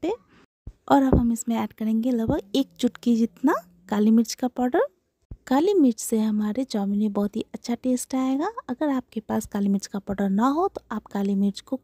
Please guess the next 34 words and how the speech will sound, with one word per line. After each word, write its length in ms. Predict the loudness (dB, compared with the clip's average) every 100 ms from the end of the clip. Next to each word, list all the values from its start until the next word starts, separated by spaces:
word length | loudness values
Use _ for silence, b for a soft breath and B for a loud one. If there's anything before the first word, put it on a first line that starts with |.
| -4
कूट 220 | -4 -2
कर 220 | -2 0
भी 160 | 2 2
इसमें 240 | 2 -2 -4 -4 -6
ऐड 140 | -10
कर 160 | -6 -4
सकते 340 | -4 -6 -2
हैं। 160 | 0 0 -4 _ _ _ _ -20 -20 _
तो 80 | 2
लगभग 380 | 4 4 4 4 0
आधे 200 | 0 2
मिनट 240 | 4 2 0
तक 120 | -6
इसे 180 | -4 -6
फ्राई 220 | -4 -6
करने 200 | -2 -2
के 100 | 0
बाद 120 | 0 0
हम 100 | -4
इसमें 240 | -2 -4
ऐड 120 | -4 -6
करेंगे 340 | -2 0 2 0 _ _
दो 120 | 0
बड़े 260 | 4 4 2
चम्मच 360 | 2 0 0 -2
व्हाइट 200 | -2 -2
विनेगर 460 | 2 4 4 4 0 0
और 200 | -2 -2 0
दो 120 | 0
बड़े 300 | 2 0 0
चम्मच 520 | -2 -2 0 -2 -2 -2 -2 -4
डार्क 340 | -4 -2 -2 -2
सोया 240 | -2 -2
सॉस। 480 | -2 -2 -2 -6 -8